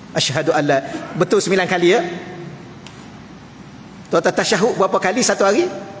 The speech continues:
Yang wajib ni, yang wajib, solat lima waktu, ada berapa kali tasyahud akhir? Sembilan lah, kan? Sebab subuh sekali aja. Ah, betul. <laughs> Saya pun dah itu.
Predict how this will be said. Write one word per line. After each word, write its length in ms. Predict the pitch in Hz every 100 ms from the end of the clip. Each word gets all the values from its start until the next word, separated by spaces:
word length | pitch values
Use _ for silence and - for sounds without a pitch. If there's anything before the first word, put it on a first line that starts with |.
| - - - - -
Yang 120 | 175
wajib 320 | 170 208 269 262
ni, 160 | 262 339 -
yang 160 | 196
wajib, 320 | 214 202 202 - - - - - - - - - - -
solat 320 | - 180 240 -
lima 240 | 220 233
waktu, 360 | 202 - 214 311 392 - - - - - -
ada 160 | 196 226
berapa 280 | 220 254 254
kali 320 | 254 254 214
tasyahud 440 | - 202 220 196 214
akhir? 280 | - 180 104 82 - - - - - - - - - - - - - - - -
Sembilan 320 | - 196 202
lah, 120 | 175
kan? 160 | 226 180 - - - - - - - - - - - - - - - -
Sebab 160 | -
subuh 280 | - 196 233
sekali 240 | - 214 233
aja. 200 | 294 262 - - - - - - - - - - - - - -
Ah, 80 | 139
betul. 240 | 247 185 - 170
<laughs> 300 | 175 170 123
Saya 180 | 123 120
pun 160 | - 135
dah 80 | 113
itu. 160 | -